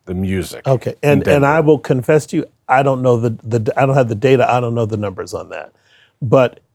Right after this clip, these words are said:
Speaker 2: in my experience, if someone is charged, even if they get a P R bond, at some point, they have to go into court and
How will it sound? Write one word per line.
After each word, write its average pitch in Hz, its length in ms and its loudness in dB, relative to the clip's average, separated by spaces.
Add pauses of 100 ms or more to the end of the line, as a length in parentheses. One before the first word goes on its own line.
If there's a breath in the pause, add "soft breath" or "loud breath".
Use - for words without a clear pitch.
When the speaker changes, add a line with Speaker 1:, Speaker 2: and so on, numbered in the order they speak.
(160)
Speaker 2:
in 127 200 0
my 127 300 2
experience, 120 840 0
if 135 120 -4
someone 147 480 2
is 151 240 -2
charged, 101 800 -6
even 160 240 -2
if 143 140 0
they 135 120 0
get 120 200 0
a 104 60 -2
P 131 220 -2
R 120 220 4
bond, 104 380 -4
at 87 140 -14
some 247 300 0
point, 110 360 -4 (360)
they - 80 -8
have 131 200 0
to 135 80 -4
go 117 260 0 (200)
into 214 280 4
court 104 400 -4 (480)
and 139 200 0